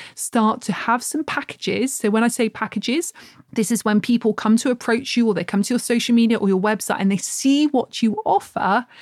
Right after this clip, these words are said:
and then they can decide what they want out of those few things that you're offering. So it's quite nice to have a few different packages, not too many,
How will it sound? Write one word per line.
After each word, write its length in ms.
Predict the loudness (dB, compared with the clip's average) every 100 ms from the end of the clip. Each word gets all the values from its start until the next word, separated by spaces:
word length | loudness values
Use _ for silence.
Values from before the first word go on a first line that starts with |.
| -20 -20 -20 -14 -2
and 320 | 2 4 4
then 360 | 4 4 4 4
they 260 | 4 2
can 220 | 0 0 0
decide 500 | 0 -2 0 0 -2
what 220 | -4 -2
they 120 | 0
want 240 | 0 0
out 160 | -2 -4
of 120 | -2
those 280 | 0 0 -2
few 240 | -4 -2
things 460 | -2 -2 -2 -2 -4
that 160 | -6 -4
you're 220 | -2 -2
offering. 400 | -6 -6 -4 -4
So 100 | -4
it's 80 | -6
quite 260 | -4 -2
nice 180 | 0 0
to 40 |
have 100 | 0
a 60 | -2
few 260 | -4 -4 -4
different 300 | -4 -6 -8
packages, 400 | -8 -6 -6 -2
not 220 | -2 -2
too 260 | 0 2
many, 320 | 4 2 2